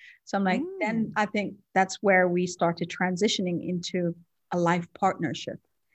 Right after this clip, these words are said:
Speaker 1: And let's see, like, you know, let's merge our paths and let's merge our vision and let's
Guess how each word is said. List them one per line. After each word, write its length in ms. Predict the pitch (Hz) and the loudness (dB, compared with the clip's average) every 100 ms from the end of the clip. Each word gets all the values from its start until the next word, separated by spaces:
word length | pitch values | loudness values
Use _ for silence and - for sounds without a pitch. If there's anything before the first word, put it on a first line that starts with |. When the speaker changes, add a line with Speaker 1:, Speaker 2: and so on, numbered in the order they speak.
| _ _ - | _ _ -2
Speaker 1:
And 320 | 175 170 175 | 0 0 0
let's 260 | 196 - - | -2 -4 -6
see, 260 | 220 190 175 | -4 -2 -2
like, 220 | 170 170 - | -2 -2 -4
you 60 | |
know, 80 | 175 | -2
let's 300 | 160 175 175 | 0 -2 -2
merge 360 | 214 202 233 226 | 0 2 2 2
our 180 | 185 180 | 2 0
paths 440 | - 151 - - | -2 -2 -2 -6
and 120 | 185 | -6
let's 260 | - - - | -6 -10 -10
merge 280 | 196 202 202 | -6 -4 -4
our 140 | 185 185 | -6 -2
vision 320 | 190 175 160 | -2 0 -4
and 140 | 180 180 | -4 -4
let's 280 | 185 - | -6 -8